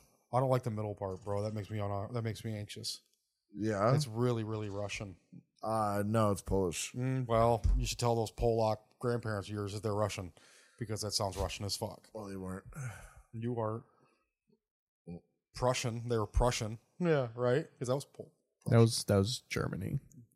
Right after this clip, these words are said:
Speaker 1: Mostly Poland and Germany. Or Prussia way.
Speaker 2: Yeah.
Speaker 1: Uniewski?
Speaker 2: Unia.
Speaker 1: Unia?
Speaker 2: Howski.
Speaker 1: Oh, God, nightmare. I can't even do the second part. Wouldn't, wouldn't dare to.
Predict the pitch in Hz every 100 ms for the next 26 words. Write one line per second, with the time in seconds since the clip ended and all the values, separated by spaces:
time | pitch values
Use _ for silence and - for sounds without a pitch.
0 | - 120 117 - 117 _ - 110 110 107
1 | 113 113 113 113 - - - - - -
2 | - - 127 110 107 104 - 120 - 113
3 | 113 113 - - - - - - _ _
4 | _ _ _ _ _ _ _ _ _ _
5 | _ _ - 90 160 160 151 147 147 -
6 | 180 185 - _ _ _ _ _ - 123
7 | 127 131 135 131 135 151 - _ - 143
8 | 143 151 175 175 _ _ _ _ _ -
9 | - 107 107 104 - - 71 - - 127
10 | 101 - 110 101 95 101 113 104 92 87
11 | 123 120 117 123 110 127 110 107 104 95
12 | _ _ _ _ _ _ 123 127 135 135
13 | 139 139 - 110